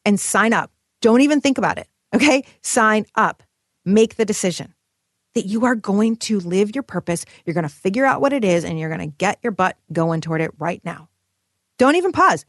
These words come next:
Do it. I have an easy payment plan for you to be able to do it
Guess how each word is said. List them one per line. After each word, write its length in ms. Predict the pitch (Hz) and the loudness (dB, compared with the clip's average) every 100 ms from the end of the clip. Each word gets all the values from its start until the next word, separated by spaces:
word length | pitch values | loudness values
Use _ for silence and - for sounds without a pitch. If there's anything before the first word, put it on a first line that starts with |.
| _ - | _ -6
Do 200 | 180 302 | 2 2
it. 140 | 151 _ _ - | 2 _ _ 0
I 40 | |
have 80 | 220 | 2
an 100 | 220 - | 2 0
easy 220 | 247 262 | -4 -4
payment 320 | 269 254 233 | -2 0 0
plan 280 | - 170 156 | -2 -4 -4
for 120 | - | -6
you 200 | 185 185 | -4 -2
to 60 | 214 | -2
be 220 | 220 190 | -2 -4
able 160 | 170 175 | -4 -4
to 120 | - | -8
do 140 | - 165 | -2 -2
it 160 | 165 | -2